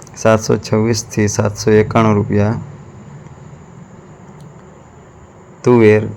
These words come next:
એક હજાર અગિયારથી ચૌદસો એકત્રીસ રૂપિયા, રાઈ ચારસો એક રૂપિયાથી એક હજાર એકોતેર રૂપિયા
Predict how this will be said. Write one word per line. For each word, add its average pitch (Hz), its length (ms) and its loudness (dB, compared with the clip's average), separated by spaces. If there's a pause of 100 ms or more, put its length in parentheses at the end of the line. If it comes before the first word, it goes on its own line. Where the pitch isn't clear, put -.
(160)
એક 110 200 -2 (120)
હજાર 117 200 2 (400)
અગિયારથી 107 680 0 (140)
ચૌદસો 107 440 0 (120)
એકત્રીસ 113 460 -4
રૂપિયા, 104 440 -4 (680)
રાઈ 113 260 6 (100)
ચારસો 107 380 -2
એક 107 280 2
રૂપિયાથી 110 580 -2 (140)
એક 104 100 -4 (140)
હજાર 110 160 -2 (100)
એકોતેર 113 400 -2
રૂપિયા 107 500 -2